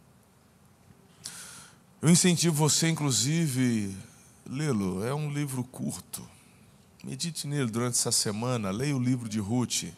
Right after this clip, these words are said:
Eu sempre, todas as vezes que medito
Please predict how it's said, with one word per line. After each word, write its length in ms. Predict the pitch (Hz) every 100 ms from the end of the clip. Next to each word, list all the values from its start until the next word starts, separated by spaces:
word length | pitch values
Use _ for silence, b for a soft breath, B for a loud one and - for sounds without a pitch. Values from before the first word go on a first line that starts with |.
| b b b b b b b b - -
Eu 80 |
sempre, 480 | 104 - 139 147 107
todas 300 | 95 127 120
as 140 | 110 101
vezes 320 | 131 117 -
que 100 | 113
medito 840 | 113 104 117 135 135 127 127 120